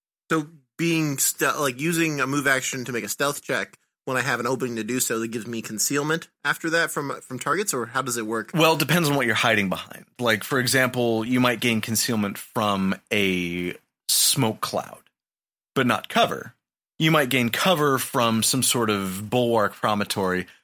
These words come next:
Speaker 2: but not necessarily concealment, if that makes sense. Now, if you're completely behind a wall, you know, we call that total cover.
Speaker 1: Yeah.
Speaker 2: Um, this is, as you can tell, this is fairly pedantic. It can get a little, uh, ambiguous at times.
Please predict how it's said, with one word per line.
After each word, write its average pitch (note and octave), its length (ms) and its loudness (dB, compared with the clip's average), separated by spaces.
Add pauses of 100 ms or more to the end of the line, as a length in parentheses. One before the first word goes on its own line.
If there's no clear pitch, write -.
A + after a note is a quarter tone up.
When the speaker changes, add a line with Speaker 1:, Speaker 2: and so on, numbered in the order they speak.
Speaker 2:
but A#2 120 2
not A2+ 120 2
necessarily G2+ 540 2
concealment, F#2+ 600 -4
if - 100 -12
that F2+ 140 -2
makes - 240 -8
sense. - 300 -12 (380)
Now, C#3 160 4
if C#3+ 120 0
you're D3 60 0
completely D3+ 340 2
behind C3 280 2
a G#2+ 60 2
wall, A#2+ 560 4
you B2+ 140 0
know, A2 100 2
we G#2 140 0
call G#2+ 300 2
that F2 280 0 (400)
total F#2 240 0
cover. - 380 -2 (880)
Speaker 1:
Yeah. D3 360 0 (460)
Speaker 2:
Um, A#2+ 340 2
this C3 180 2
is, C3+ 200 2
as B2+ 160 2
you C#3+ 60 0
can B2+ 120 0
tell, A#2 240 2
this G#2 160 2
is G#2 280 0 (180)
fairly C3 400 2
pedantic. G#2+ 520 0
It G2 60 -6
can G#2 120 -6
get A2 120 0
a A2 80 -2
little, C3+ 640 0 (160)
uh, C#2+ 80 -6 (100)
ambiguous A2+ 680 0
at - 60 -8
times. G#2 400 -2